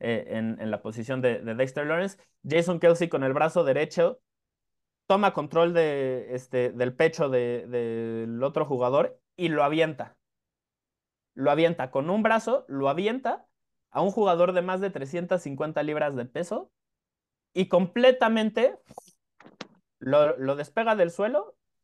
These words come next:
y sale volando, cayó dos, tres yardas a un lado. Ese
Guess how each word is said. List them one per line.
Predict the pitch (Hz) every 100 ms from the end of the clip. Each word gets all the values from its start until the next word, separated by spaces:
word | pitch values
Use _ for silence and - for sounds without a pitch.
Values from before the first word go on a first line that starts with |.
| _
y | - 147
sale | 185 180 180
volando, | 160 156 185 214
cayó | 214 143 160
dos, | 165 175 175
tres | 165 151
yardas | 151 147 147
a | 127
un | 127
lado. | 117 107 _ _ _ _ _ _ _ -
Ese | 220 247 240 233 -